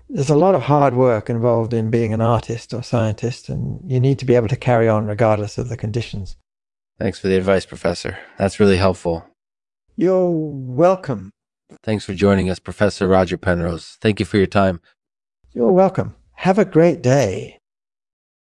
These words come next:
Speaker 2: Thanks for listening to the Roger Penrose episode of the Lexman Artificial Podcast. As promised, this conversation is being held in digital form, but in the future, it could actually be a physical book that you can hold in your hands.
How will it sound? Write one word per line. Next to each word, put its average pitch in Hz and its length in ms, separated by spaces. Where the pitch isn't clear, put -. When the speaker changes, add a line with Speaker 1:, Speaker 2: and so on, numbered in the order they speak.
Speaker 2:
Thanks 107 220
for 110 140
listening 98 340
to 95 120
the 87 120
Roger 90 300
Penrose 87 420
episode 80 520
of 73 120
the 76 80
Lexman 82 460
Artificial 82 480
Podcast. - 600
As 85 140
promised, 90 420
this 76 120
conversation 82 560
is 82 60
being 82 200
held 82 280
in 78 80
digital 78 340
form, 87 440
but 82 140
in 76 100
the 69 80
future, 90 500
it - 100
could 85 120
actually 80 340
be 80 260
a 73 60
physical 82 400
book 78 260
that - 140
you - 80
can 85 140
hold 82 320
in 80 80
your 76 160
hands. - 380